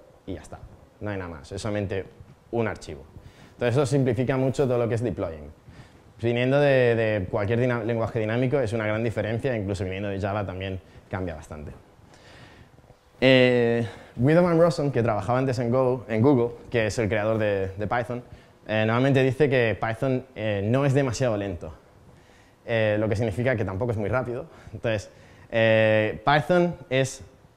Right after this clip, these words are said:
aceptablemente rápido para muchos trabajos, no para todos. Hay, hay momentos en que Python no es suficientemente ra-, men-, suficientemente rápido. Go es mucho más rápido, podéis verlo en, eh, hay muchos benchmarks que son públicos, podéis ver basi-, eh, como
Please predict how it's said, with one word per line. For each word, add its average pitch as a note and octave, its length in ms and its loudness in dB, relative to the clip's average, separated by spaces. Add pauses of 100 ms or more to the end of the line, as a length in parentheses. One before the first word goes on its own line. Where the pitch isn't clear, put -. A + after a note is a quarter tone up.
(140)
aceptablemente C3 760 0
rápido A#2+ 400 2
para G2 180 -2
muchos A#2 420 -2
trabajos, C3 540 -4
no A#2 220 -2
para F#2 200 -4
todos. A#1 420 -18
Hay, A2 260 -4
hay G2+ 320 -2
momentos G2+ 460 -6
en G2 120 -4
que F2+ 120 -6
Python G2 320 -8
no G#2 40 -4
es F#2+ 60 -6
suficientemente G2 480 -4
ra-, G#2 180 -6
men-, G#2 300 -6
suficientemente G2 760 -6
rápido. B2+ 380 -6 (720)
Go C3 300 4
es B2+ 80 2
mucho B2+ 220 0
más A2+ 160 0
rápido, B2+ 320 2
podéis G2+ 400 -6
verlo G#2+ 260 -2
en, F#2+ 420 -6
eh, E2+ 560 -8 (420)
hay G#2+ 120 -4
muchos G#2+ 300 -2
benchmarks F#2+ 600 -8
que F2 120 -8
son F2+ 140 -10
públicos, G2+ 500 -4 (500)
podéis F2+ 240 -8
ver F#2 160 -6
basi-, D#2+ 380 -10
eh, F2+ 180 -10
como F2 240 -10